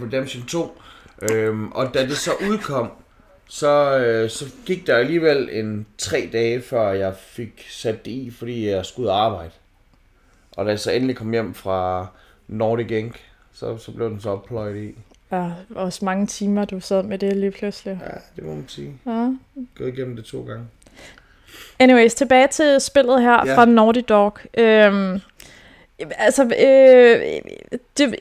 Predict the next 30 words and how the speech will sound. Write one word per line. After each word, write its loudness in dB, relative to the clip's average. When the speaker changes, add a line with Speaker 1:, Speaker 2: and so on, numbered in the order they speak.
Speaker 2:
det 8
er 12
jo 10
bare 10
lidt 6
sjovt, 6
at 8
sådan 4
en 8
stor 6
titel 0
som, 2
øh, 4
som 4
Last 6
of 2
Us, -6
altså, 2
som 4
jeg 4
virkelig 4
mener 4
er 2
sådan, 0
altså, 4
det 6
er 6
sådan 4
et 2
spil, 8